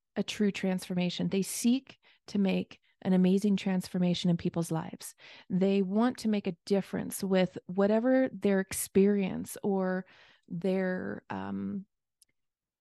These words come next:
their life has brought together. And so we go seeking, I say we, generalizing the industry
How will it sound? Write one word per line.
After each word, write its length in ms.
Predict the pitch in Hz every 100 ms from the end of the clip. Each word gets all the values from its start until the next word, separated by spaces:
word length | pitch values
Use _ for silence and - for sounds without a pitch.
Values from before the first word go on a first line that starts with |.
| _ _ -
their 180 | 202
life 680 | 196 190 202 180 180 - - - _ _ _ _ _ _ -
has 260 | 190 196 185
brought 420 | - 190 180 _
together. 460 | 202 185 180 170 180 - _
And 120 | 220
so 180 | 220 254
we 220 | 226 233
go 140 | 226 262
seeking, 640 | - 285 - 196 208 233 -
I 120 | 208
say 220 | 196 220
we, 340 | 202 202 190 185
generalizing 640 | 190 185 180 175 175 190
the 100 | 180
industry 640 | - 185 180 - 196 190